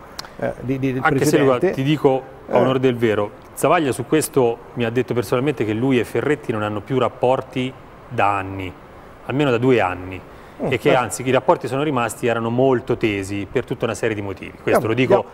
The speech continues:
Speaker 1: dia-, diamola
Speaker 2: ecco,
Speaker 1: per
Speaker 2: a titolo di cronaca, insomma, ecco.
Speaker 1: diamola per buona, diciamo che ce l'aveva avuti allora fino a due
Speaker 2: Cioè.
Speaker 1: anni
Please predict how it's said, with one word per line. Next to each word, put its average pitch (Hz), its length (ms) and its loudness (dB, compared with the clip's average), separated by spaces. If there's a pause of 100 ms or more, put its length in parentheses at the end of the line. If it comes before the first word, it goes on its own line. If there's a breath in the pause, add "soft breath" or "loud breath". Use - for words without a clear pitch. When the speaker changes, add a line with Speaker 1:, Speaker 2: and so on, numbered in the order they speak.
(160)
Speaker 1:
dia-, 190 160 2
diamola 185 220 2
Speaker 2:
ecco, - 80 -6
Speaker 1:
per 127 80 -2
Speaker 2:
a - 20 -4
titolo 147 300 0
di 135 120 -2
cronaca, 101 480 -2
insomma, 92 340 -10
ecco. 101 60 -8
Speaker 1:
diamola 214 340 2
per 165 140 -4
buona, 135 160 -4
diciamo 196 280 0
che 165 80 -4
ce 185 100 -2
l'aveva 165 260 2
avuti 143 300 0
allora 143 220 0
fino 139 180 -4
a - 20 -4
due 131 100 -6
Speaker 2:
Cioè. 120 80 -2
Speaker 1:
anni 113 160 -8